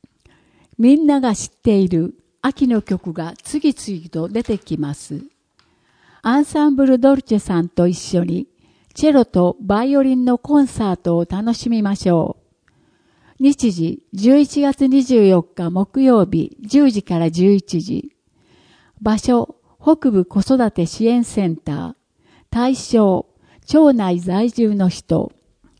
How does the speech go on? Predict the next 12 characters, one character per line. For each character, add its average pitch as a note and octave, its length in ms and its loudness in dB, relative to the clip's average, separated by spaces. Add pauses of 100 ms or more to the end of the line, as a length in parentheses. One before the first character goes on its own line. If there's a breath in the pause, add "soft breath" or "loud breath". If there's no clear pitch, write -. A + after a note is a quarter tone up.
(480)
出 - 380 -2
演、 A3 380 0 (500)
ア A#3+ 180 0
ン C#4+ 60 0
サ C4+ 220 0
ン B3+ 80 -2
ブ B3 100 2
ル A3+ 140 4
ド G3+ 180 6
ル F#3 80 -2
チ - 220 -10
ェ。 G#3 200 -10